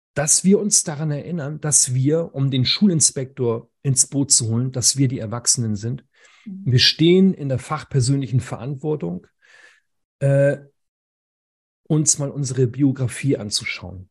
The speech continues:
Speaker 2: Mhm.
Speaker 1: Weil ich sage immer, unsere unerledigten biografischen Angelegenheiten können uns und andere erledigen.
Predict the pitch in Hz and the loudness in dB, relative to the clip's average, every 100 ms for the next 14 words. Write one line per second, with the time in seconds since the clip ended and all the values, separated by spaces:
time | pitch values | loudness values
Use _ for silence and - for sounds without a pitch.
0 | _ _ 214 196 127 127 147 151 160 147 | _ _ -12 -4 0 2 2 0 -6 -8
1 | 135 131 127 127 156 139 147 143 - 123 | -8 -8 -8 -8 -6 -2 -2 -4 -10 -4
2 | 131 127 113 127 131 - - 123 143 135 | -2 -2 -6 -8 -6 -8 -8 -8 -4 -2
3 | 131 135 127 120 123 120 - 120 - 135 | -2 -4 -6 -6 -8 -8 -2 -2 0 0
4 | - 120 113 120 127 117 113 117 113 101 | 2 2 0 0 0 0 -2 0 -2 -4